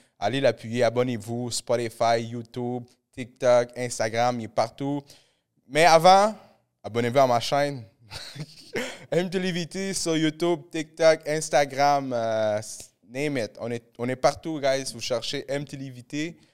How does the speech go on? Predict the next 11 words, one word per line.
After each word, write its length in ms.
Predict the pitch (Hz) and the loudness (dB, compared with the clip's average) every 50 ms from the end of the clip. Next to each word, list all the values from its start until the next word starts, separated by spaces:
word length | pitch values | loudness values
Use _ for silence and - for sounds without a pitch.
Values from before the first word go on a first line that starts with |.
| _ _ _ _ _ _ | _ _ _ _ _ _
sur, 360 | _ - - - 143 139 135 - - | _ -12 -6 -2 -2 -2 -2 -2 -2
euh, 240 | 110 113 113 110 113 | 0 2 2 2 0
Google, 540 | 117 135 131 120 127 131 135 139 147 143 135 - _ _ _ _ | 0 -2 -4 0 0 0 2 0 -2 -4 -8 -16 _ _ _ _
on 80 | - 101 | -12 -10
est 60 | 107 | -8
dans 120 | 107 101 95 | -8 -8 -10
toutes 140 | - - | -12 -14
les 80 | - 110 | -14 -12
plateformes. 460 | - 98 - - - 98 92 90 90 92 _ _ _ _ _ _ _ _ _ _ _ _ _ _ _ _ - - - - | -10 -10 -10 -8 -8 -8 -8 -8 -10 -18 _ _ _ _ _ _ _ _ _ _ _ _ _ _ _ _ -20 -18 -16 -10
So, 160 | - 143 143 | -8 -2 4
guys, 400 | 151 160 165 160 156 131 113 | 6 6 6 6 4 0 -6